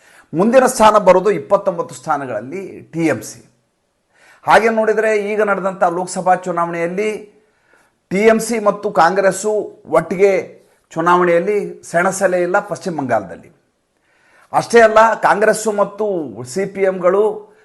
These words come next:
ಬಿ ಜೆ ಪಿಯ ಬಿ ಟೀಮ್ ಅಂದ್ಕೊಂಡು ಓಡಾಡಿದ್ರು ಮಮತಾ ಬೇಗಂ ಅವರು.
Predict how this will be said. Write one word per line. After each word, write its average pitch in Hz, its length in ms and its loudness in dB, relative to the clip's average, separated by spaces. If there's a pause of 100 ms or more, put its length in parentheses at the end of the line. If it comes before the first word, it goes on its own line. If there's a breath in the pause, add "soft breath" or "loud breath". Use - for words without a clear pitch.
(120)
ಬಿ 156 180 0
ಜೆ 202 160 4
ಪಿಯ 202 260 0
ಬಿ 160 280 0
ಟೀಮ್ 190 240 -4
ಅಂದ್ಕೊಂಡು 170 380 -6
ಓಡಾಡಿದ್ರು 165 680 0 (360)
ಮಮತಾ 147 340 0
ಬೇಗಂ 95 380 -10
ಅವರು. - 380 -20